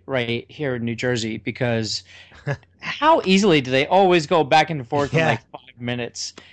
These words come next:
Speaker 1: You know, they, <laughs> I felt like Nanda Parbat was supposed to be in, like, Thailand, but they're, they're,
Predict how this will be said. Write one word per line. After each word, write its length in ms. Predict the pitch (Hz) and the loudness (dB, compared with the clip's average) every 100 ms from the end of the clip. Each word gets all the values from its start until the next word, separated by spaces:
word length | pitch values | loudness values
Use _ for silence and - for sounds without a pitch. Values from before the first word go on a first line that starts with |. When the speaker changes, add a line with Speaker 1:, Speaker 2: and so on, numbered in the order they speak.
| _ | _
Speaker 1:
You 80 | 160 | -2
know, 140 | 139 135 | 0 0
they, 100 | 160 | -2
<laughs> 140 | 139 175 | 0 0
I 60 | |
felt 160 | 160 247 | -2 -6
like 140 | 240 | -8
Nanda 200 | 165 170 | -6 -6
Parbat 440 | 196 151 139 131 - | -4 -4 0 0 -2
was 80 | - | -6
supposed 180 | - 120 | -14 -12
to 20 | |
be 60 | |
in, 60 | 139 | -10
like, 160 | 120 - | -10 -10
Thailand, 580 | - 123 131 120 120 | -8 -4 -4 -6 -8
but 140 | 117 - | -12 -6
they're, 140 | 151 | -6
they're, 180 | 147 165 | -4 -8